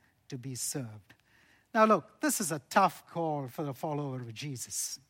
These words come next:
This is very difficult. He says, "If you really want to be great,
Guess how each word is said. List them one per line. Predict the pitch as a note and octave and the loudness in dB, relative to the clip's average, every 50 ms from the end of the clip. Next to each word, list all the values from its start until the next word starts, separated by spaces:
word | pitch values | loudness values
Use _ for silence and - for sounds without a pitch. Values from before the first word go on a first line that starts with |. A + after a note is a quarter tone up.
| _ _ _ _ _ _ _ _ _ _ _ _ _ _ _ _ | _ _ _ _ _ _ _ _ _ _ _ _ _ _ _ _
This | - F3+ E3 - | -4 -2 0 0
is | E3+ C#3+ C#3+ | -2 -4 -6
very | C#3 C#3+ G3 G3+ G3+ G3 G3 G3 | -2 4 8 8 10 10 8 6
difficult. | D#3+ G3 F3+ - - D3 - - B2 A#2+ - - - _ _ _ _ _ _ _ _ _ _ _ _ _ _ _ _ _ - _ - | 2 0 -4 -4 -4 -12 -12 -12 -18 -18 -20 -20 -20 _ _ _ _ _ _ _ _ _ _ _ _ _ _ _ _ _ -20 _ -10
He | B2+ E3 F3 E3 | -6 -2 -2 0
says, | - - F#3 E3 D#3 D3 - | 2 2 2 2 0 0 -2
"If | E3 C3+ - | -4 -6 -8
you | D3 C3+ | -8 -8
really | A#2+ D3 E3+ F3 F3 F3+ F3 | -6 -4 -2 -2 0 -2 -2
want | D#3 E3 F3 F3+ F3 | -2 -2 -4 -4 -6
to | - F3 | -10 -10
be | F3 F#3+ F3 | -8 -8 -8
great, | D3 D3 G3+ C#4 D4 - - - | -6 -6 -6 -6 -6 -10 -14 -20